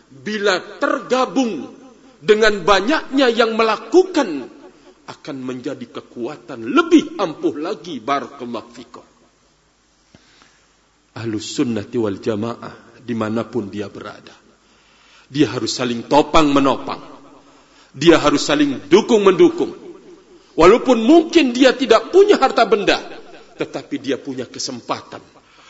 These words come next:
untuk mendoakan saudaranya yang ada di sebelah sana sedang berjuang.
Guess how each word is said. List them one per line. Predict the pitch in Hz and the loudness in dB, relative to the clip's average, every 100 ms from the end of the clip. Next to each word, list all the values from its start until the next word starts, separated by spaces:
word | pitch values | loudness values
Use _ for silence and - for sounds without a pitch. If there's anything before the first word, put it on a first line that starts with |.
| - | -10
untuk | 151 151 160 | -8 -2 0
mendoakan | 160 156 160 196 - 175 | 0 2 2 0 0 -2
saudaranya | - 185 170 170 180 208 196 190 | 2 6 6 6 6 6 4 6
yang | 185 175 | 4 4
ada | 220 185 214 | 0 2 2
di | 190 | 2
sebelah | 185 180 208 - | 0 4 4 4
sana | 226 214 165 131 - - - - | 2 4 4 0 -6 -14 -14 -2
sedang | 466 - 349 285 240 | 0 4 4 4 2
berjuang. | 294 190 160 320 277 175 127 - - | 0 2 6 8 8 4 -2 -10 -16